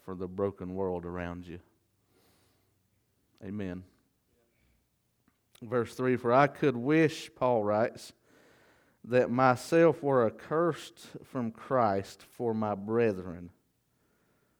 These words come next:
my kinsmen according to the flesh." Paul essentially here is saying, "If I could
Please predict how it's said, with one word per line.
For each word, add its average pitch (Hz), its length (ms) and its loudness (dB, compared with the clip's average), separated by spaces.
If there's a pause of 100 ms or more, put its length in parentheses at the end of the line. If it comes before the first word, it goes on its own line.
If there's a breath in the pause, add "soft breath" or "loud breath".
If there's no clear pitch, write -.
(420)
my 98 160 -12
kinsmen 107 580 -6
according 104 440 -6
to - 100 -14
the 98 120 -10
flesh." 104 420 -6
Paul 156 360 -4
essentially 104 640 -6
here 101 220 -4
is 95 80 -16
saying, 113 320 -2
"If 101 240 -8
I 143 180 -4
could 117 720 -6